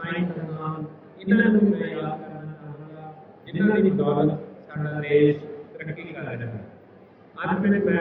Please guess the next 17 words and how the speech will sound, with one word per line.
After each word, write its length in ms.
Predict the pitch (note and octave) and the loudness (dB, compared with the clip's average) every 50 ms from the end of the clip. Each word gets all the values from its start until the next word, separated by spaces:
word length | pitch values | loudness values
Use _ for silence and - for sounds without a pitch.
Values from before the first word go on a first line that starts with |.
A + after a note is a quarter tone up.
| E3+ E3+ | 0 0
ਆਪ 240 | E3+ E3+ E3+ E3+ | -2 -4 -4 -6
ਸਭ 280 | F3 F3 F3 F3+ F3+ F#3 | -6 -6 -6 -6 -4 -4
ਨੂੰ 160 | F#3 F#3 F3 D3+ | -2 -2 -2 0
ਫਿਰ 140 | - - G3 | 2 2 4
ਇਸ 100 | G#3 G#3 - - | 4 2 0 -4
ਸੰਦਰਭ 520 | - E3 D#3 D#3 - D#3 D#3 D#3 D#3+ D#3 D#3 | -8 -6 -6 -6 -6 -8 -10 -12 -12 -10 -10
ਦੇ 60 | D#3 | -6
ਵਿੱਚ 180 | D3+ D#3 D#3 - D3+ | -6 -6 -8 -8 -10
ਦੀਆਂ 200 | D#3 D3+ D3+ D3+ | -8 -6 -6 -6
ਸ਼ੁਭਕਾਮਨਾਵਾਂ 800 | - - F3 - - D3+ D3+ D3+ D3+ D3 C#3+ C#3+ C#3+ C#3+ C#3+ | -6 -6 -12 -14 -14 -14 -14 -12 -14 -14 -14 -16 -16 -16 -16
ਦਿੰਦੇ 320 | - - C3+ C3+ - - - | -16 -16 -16 -16 -16 -16 -16
ਹੋਏ 320 | - - C3+ C#3 C#3 - - - - - - - - - - | -16 -16 -16 -16 -18 -18 -18 -18 -20 -20 -20 -20 -20 -12 -2
ਦੇਸ਼ 300 | D#3+ E3 D#3+ F#3+ G3+ G3 | 0 2 4 6 4 4
ਦੇ 100 | F#3+ - | 4 4
ਸੂਬੇ 440 | F3+ - - - E3 D#3+ D3+ F3 F3 | 2 2 0 -2 -4 -4 -4 -4 -4
ਦੇ 280 | F3 F3 F3 F3 D#3+ D#3 | -4 -4 -4 -4 -6 -6
ਲੋਕਾਂ 440 | D#3 D3+ - D3+ D3+ D3+ D3+ D3+ | -6 -8 -8 -8 -6 -6 -4 -4